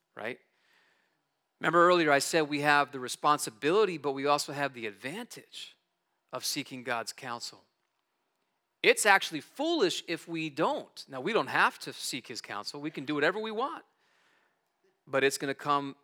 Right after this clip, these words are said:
at a price. So here comes Lot's rescue, verse thirteen to sixteen.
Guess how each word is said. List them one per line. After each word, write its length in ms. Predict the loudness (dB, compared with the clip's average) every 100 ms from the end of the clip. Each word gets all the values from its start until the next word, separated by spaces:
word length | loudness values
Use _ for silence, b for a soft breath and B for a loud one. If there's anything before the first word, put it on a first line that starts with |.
| -8
at 100 | -8
a 20 |
price. 680 | -6 -4 -2 -2 -6 -10 -14 _ _ _ _ _ _ _ _ _ _ _ _ _ _ _ _ _ _ _ _ _ _ _ _ _ _ _ _ _ _ _ _ _ _ _ _ _
So 260 | -6 -2 0
here 200 | 0 0
comes 380 | 0 -2 -2 0
Lot's 400 | 2 2 -2 -4
rescue, 420 | -4 -4 -10 -12
verse 280 | -8 -8 -8
thirteen 340 | -10 -12 -12
to 80 | -10
sixteen. 540 | -10 -12 -16 -16 -18